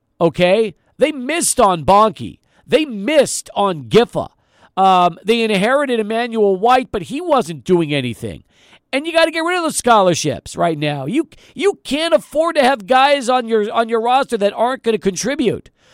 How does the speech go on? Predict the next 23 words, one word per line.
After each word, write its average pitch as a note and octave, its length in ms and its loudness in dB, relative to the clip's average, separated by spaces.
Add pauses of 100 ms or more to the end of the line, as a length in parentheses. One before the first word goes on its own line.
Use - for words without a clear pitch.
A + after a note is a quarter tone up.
So A#3+ 180 4
when A3 180 2
you C#4 120 0
combine C4 840 0 (280)
players B3 720 0 (160)
that G3 260 2
you G3 240 -2
missed C#4+ 360 -2
on E3 360 2 (520)
with F#3 260 2
guys B3+ 540 2
that F#3+ 160 2
have C#3 160 -6
been C#4+ 180 0
here C#4 160 0
the A3 80 -4
last G#3 480 -4
two G3+ 160 0
or G3 100 2
three F3 300 -4
years D#3+ 480 0
that E3+ 180 2
are D#3+ 160 -2